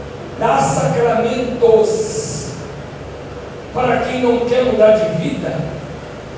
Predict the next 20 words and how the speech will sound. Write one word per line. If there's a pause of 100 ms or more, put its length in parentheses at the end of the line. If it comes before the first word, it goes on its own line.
(300)
é (100)
colocar
pedra
preciosa
no
focinho
de (220)
porco, (1200)
que (160)
põe
aquele
focinho
em
qualquer
lama
estragada. (1300)
Não
é
isso? (1600)
É,